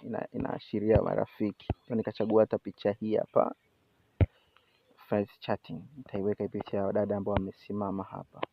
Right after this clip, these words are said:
Baada ya hapo nitagusa save. Mhm. Baada ya kufanya namna hiyo, kuna namna, kuna kitu inaitwa chat finder.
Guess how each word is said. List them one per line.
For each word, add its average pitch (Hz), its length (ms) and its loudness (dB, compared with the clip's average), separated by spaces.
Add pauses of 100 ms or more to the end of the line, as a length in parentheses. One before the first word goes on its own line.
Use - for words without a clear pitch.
(300)
Baada 120 240 10
ya 127 40 12
hapo 127 140 6
nitagusa 107 400 -2
save. 98 280 -4 (3000)
Mhm. - 240 -12 (100)
Baada 147 200 8
ya 185 60 6
kufanya 175 300 6
namna 143 240 6
hiyo, 147 380 6 (760)
kuna 123 220 6
namna, 147 300 8
kuna 131 120 6
kitu 139 120 2
inaitwa 135 280 6
chat - 320 4
finder. 110 460 4